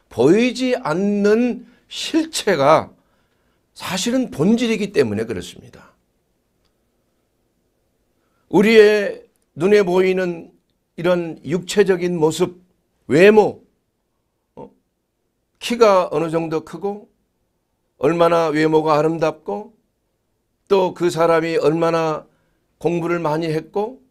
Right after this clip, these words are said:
또 어떠한 재산이 얼마만큼 있고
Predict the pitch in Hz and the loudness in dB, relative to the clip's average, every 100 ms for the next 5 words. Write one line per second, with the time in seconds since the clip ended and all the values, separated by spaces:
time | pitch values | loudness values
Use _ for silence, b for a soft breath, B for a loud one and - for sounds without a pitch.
0 | _ _ _ _ _ _ _ _ _ _ | _ _ _ _ _ _ _ _ _ _
1 | _ - 180 170 156 160 214 190 202 196 | _ -2 0 0 0 0 2 4 4 2
2 | 185 185 - - 160 165 180 180 - 165 | -4 -14 -20 -2 -2 0 -2 -2 -2 0
3 | 185 190 185 185 185 175 202 214 262 | 0 2 0 -2 -6 -6 -4 -4 -4